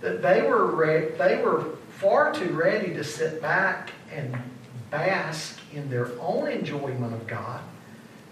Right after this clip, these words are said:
and what God was doing for them, and totally lose sight of the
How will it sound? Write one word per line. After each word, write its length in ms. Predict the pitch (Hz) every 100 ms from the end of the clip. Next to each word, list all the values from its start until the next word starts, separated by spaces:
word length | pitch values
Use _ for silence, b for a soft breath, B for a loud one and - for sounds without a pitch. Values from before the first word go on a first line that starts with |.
| - -
and 120 | 127
what 240 | 120 -
God 340 | 139 127 - -
was 140 | -
doing 360 | 127 151 151 147
for 140 | 131
them, 500 | 120 170 214 175 143 - -
and 240 | 170 123 123
totally 520 | - 220 233 233 240
lose 400 | 233 220 220 214
sight 460 | - 214 208 - - - -
of 180 | 156
the 140 | 147